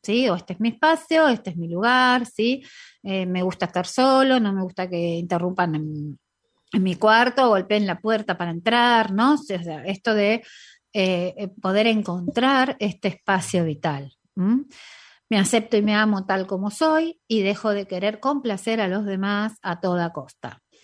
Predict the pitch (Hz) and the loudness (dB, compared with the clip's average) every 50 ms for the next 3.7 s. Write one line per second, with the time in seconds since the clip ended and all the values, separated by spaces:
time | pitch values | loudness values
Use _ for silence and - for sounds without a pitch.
0 | _ _ - - 180 196 233 254 247 _ _ _ _ _ _ _ _ _ _ - | _ _ -12 -10 -8 -6 -6 -8 -10 _ _ _ _ _ _ _ _ _ _ 0
1 | 240 247 208 175 165 170 - _ _ - - - 240 247 254 269 294 311 311 302 | 2 2 2 2 0 -4 -8 _ _ -12 -6 -2 0 2 4 4 4 4 4 4
2 | 294 269 254 247 240 - 240 262 269 269 - 294 277 277 269 262 254 247 240 240 | 4 4 2 2 0 0 0 -2 -2 -2 -2 -2 0 0 0 0 0 0 -2 -2
3 | - 240 214 - - 196 170 170 - - - - _ | -2 -4 -6 -4 -4 -6 -6 -8 -10 -18 -20 -20 _